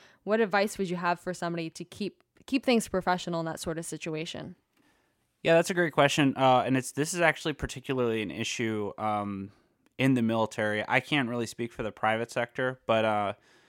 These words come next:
Speaker 2: generally how it works, um, just, just to give the, the listeners kind of a background, is, um, officers come into the military into a leadership position. So they don't really have this issue, but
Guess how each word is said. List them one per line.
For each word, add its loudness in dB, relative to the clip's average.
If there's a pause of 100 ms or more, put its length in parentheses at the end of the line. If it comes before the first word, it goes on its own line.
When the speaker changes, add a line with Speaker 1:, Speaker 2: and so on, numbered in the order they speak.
(420)
Speaker 2:
generally 2
how 2
it -4
works, -6 (200)
um, -2
just, -6 (200)
just -4
to -6
give -2 (220)
the, 0
the -8
listeners -2
kind -2
of -4
a -4
background, -2 (640)
is, 0
um, 2
officers 4
come 0
into -2
the -2
military 0
into -2
a -2
leadership -4
position. -10
So -8
they 0
don't 0
really 0
have -4
this -6
issue, -4
but 0